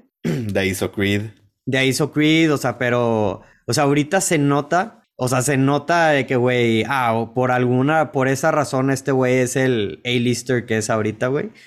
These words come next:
Speaker 2: Este, y, y sí se, o sea, no me había dado cuenta de lo carismático y lo
Speaker 1: <clears throat>
Speaker 2: bien que actúa Michael B. Jordan en esta película, güey.
Speaker 1: No, te digo, es cool, es la definición de cool, güey, o sea.
Speaker 2: Ujú,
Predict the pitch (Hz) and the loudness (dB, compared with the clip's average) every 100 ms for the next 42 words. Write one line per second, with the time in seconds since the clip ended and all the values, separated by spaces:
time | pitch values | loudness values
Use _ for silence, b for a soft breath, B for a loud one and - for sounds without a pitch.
0 | B B - 104 98 - 101 92 95 - | B B -4 -2 -2 -6 -4 -4 -4 -4
1 | 120 110 113 110 110 131 123 104 90 - | -4 -2 -2 -2 0 0 2 0 -2 -8
2 | 135 151 160 175 208 185 190 185 190 185 | -4 0 2 2 2 2 4 4 2 0
3 | 160 156 180 165 - 131 117 131 139 123 | -2 0 0 0 0 -4 -2 -2 0 0
4 | 156 170 135 120 123 127 135 143 - 131 | 0 2 2 0 0 0 -2 -6 -4 0
5 | 131 139 113 113 123 117 110 110 113 101 | 2 0 -2 -4 -2 -2 -2 -2 -2 -6
6 | 101 101 92 98 - 57 55 - B B | -8 -10 -8 -10 -10 -12 -12 -16 B B
7 | B B B B B _ 123 127 - 98 | B B B B B _ -4 -4 -2 -2
8 | 95 87 - 123 101 95 113 123 113 90 | 0 -2 -2 0 2 0 0 -2 -4 -4
9 | 92 113 - 95 90 85 78 90 87 85 | -4 -4 -2 -2 0 -4 -10 -14 -12 -10
10 | 78 131 123 139 156 | -4 -2 0 -2 -2